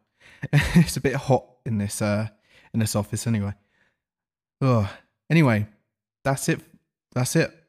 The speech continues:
I already said that. <laughs> Uh, new equipment, actually. Got new recording device. Still ha-,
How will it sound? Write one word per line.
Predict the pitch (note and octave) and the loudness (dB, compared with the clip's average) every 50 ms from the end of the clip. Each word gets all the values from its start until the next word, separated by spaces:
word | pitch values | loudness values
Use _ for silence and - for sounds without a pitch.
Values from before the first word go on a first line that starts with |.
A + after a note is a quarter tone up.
| _ - | _ -8
I | - G#2+ A2+ A2+ A2+ | -4 0 0 2 2
already | G#2+ A2 G#2+ G#2 G#2+ | 0 0 -2 -2 -2
said | - A#2 G#2 - | -2 -2 -2 -2
that. | G#2 - B2+ - - - E3+ D3+ - D3+ C3+ - - - - - | -4 -6 -6 -4 4 6 6 6 6 2 -2 -4 -14 -20 -20 -20
<laughs> | - - - - | -18 -10 -2 0
Uh, | D3 D3 D3+ D3+ D3+ D3 D3 C#3+ | 2 4 4 4 2 2 2 2
new | D#3+ G3+ G#3+ D#3+ | 2 4 4 4
equipment, | - - A#3 - - A#2 G#2+ G#2+ - - - | 4 2 0 2 2 0 -2 -2 -4 -6 -6
actually. | - - - - - A2+ B2 D#3 E3+ D3+ - - - | -6 -6 -4 -4 -2 0 2 2 2 0 -2 -4 -4
Got | - C#3+ C3+ | -2 0 2
new | C#3 C#3 | 2 2
recording | C3+ C#3 - - C#3+ A#2 G#2 G#2+ G#2+ | 2 0 0 0 0 0 2 0 0
device. | G#2 A2 A2 A2+ A#2+ - | -2 -2 -2 -2 -2 -2
Still | - - C#3+ C#3+ | -4 -2 -2 -2
ha-, | C3+ C3+ | -2 -4